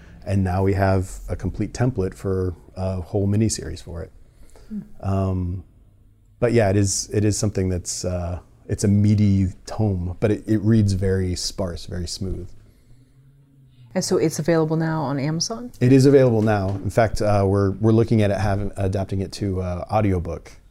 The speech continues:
Speaker 2: Oh, wow.
Speaker 1: Yeah, which is great. I'm really excited about that. Um, that we don't have an official announcement, like, when it's gonna be coming out, but the book right now is available. You can buy, uh, the,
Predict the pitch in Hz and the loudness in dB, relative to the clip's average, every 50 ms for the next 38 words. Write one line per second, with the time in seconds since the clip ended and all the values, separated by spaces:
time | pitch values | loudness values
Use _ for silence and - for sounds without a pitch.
0 | _ _ _ - - 277 302 277 208 196 208 247 277 285 - 110 110 101 92 87 | _ _ _ -6 -2 2 2 4 4 2 2 2 2 2 4 4 4 4 2 0
1 | 90 101 101 95 - - 95 90 92 - - - - - - - - 131 139 131 | -2 -2 -4 -2 -2 -2 -2 -2 -4 -6 -10 -12 -16 -18 -12 -6 0 2 4 4
2 | 104 90 90 - - 98 104 107 104 98 101 101 - - 110 120 117 107 98 - | 4 2 0 -2 -2 2 2 4 4 4 2 0 -4 -2 0 2 4 4 2 2
3 | - 107 98 98 92 92 87 - 87 85 82 80 - - 98 101 98 95 92 90 | 2 2 2 2 0 -2 -4 -4 -6 -6 -6 -8 -10 -6 -4 -2 -2 0 -2 -2
4 | 90 87 - - - - - - - - 104 113 113 107 113 120 113 117 107 107 | -2 -2 -2 -2 -2 -4 -8 -8 -10 -4 -2 0 0 2 2 2 2 2 2 2
5 | 107 98 101 - - 98 - - 98 98 95 92 92 - 101 95 - 92 90 87 | 0 0 0 -2 -4 -6 -6 -4 -6 -4 -4 -6 -6 -6 -8 -8 -6 -8 -8 -8
6 | - 95 90 92 95 - - 101 95 98 95 - 101 98 95 95 95 98 98 101 | -6 -6 -6 -6 -6 -6 -6 -4 -4 -4 -4 -4 -4 -4 -2 -2 -2 -4 -4 -6
7 | - - - - - - - - - 101 - 107 101 123 120 - - 104 95 95 | -8 -12 -20 -20 -20 -20 -6 -4 0 2 4 4 4 4 2 2 0 -2 -2 0
8 | 95 92 90 90 92 90 - 87 87 87 87 90 90 87 87 - 98 95 90 90 | -2 -2 -2 -2 -2 -4 -4 -6 -6 -6 -8 -8 -8 -10 -8 -6 -6 -4 -4 -4
9 | 90 87 87 87 87 87 87 87 87 85 82 - - - - - - - 123 127 | -4 -6 -6 -6 -8 -8 -8 -8 -10 -10 -14 -18 -20 -20 -20 -18 -14 -12 -12 -12
10 | 127 - - - | -12 -12 -12 -14